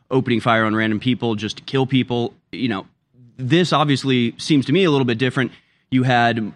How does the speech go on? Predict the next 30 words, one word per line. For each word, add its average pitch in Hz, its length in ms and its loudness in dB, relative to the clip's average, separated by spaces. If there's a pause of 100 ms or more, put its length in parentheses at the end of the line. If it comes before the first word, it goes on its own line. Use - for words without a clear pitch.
multiple 139 420 2
people 127 260 0
injured, 123 400 2
only 120 240 0
one 127 220 0
person 127 260 -2
killed. 120 240 -4
It 98 60 -8
seems 151 260 0
like 127 200 -2
this 127 220 -4
was 123 220 0
some 131 240 0
sort 123 180 0
of 110 160 -2 (360)
gang 127 320 0
conflict 139 580 0
that 131 140 0
took 131 180 -2
place 131 420 -2
or 117 80 -2
some 131 220 -2
sort 127 200 -2
of, 110 200 -4
uh, 107 220 0 (400)
you 123 80 0
know, 107 160 -2
interpersonal 127 760 0 (520)
beef 139 460 2
that 123 320 -2